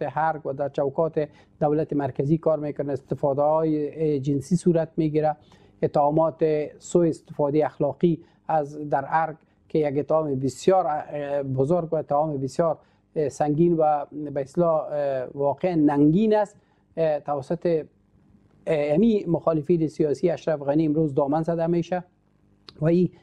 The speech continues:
یقیناً یک اتهام بسیار، اه، فاسد است به خاطر که در رقابت‌های سیاسی خود اینا هیچ حد و مرزی را دیگه مراعات نمی‌کنن،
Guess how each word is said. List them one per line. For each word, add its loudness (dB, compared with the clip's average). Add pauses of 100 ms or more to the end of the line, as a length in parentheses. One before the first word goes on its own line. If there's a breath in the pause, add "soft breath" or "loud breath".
(140 soft breath)
یقیناً 4
یک 2
اتهام -2
بسیار، -4
اه، -2
فاسد -2
است -2 (280 soft breath)
به -2
خاطر 0
که -2
در 2
رقابت‌های -2
سیاسی 0
خود -2
اینا 0
هیچ 0 (100)
حد 2
و 2
مرزی 0
را 2
دیگه 0
مراعات -2
نمی‌کنن، -2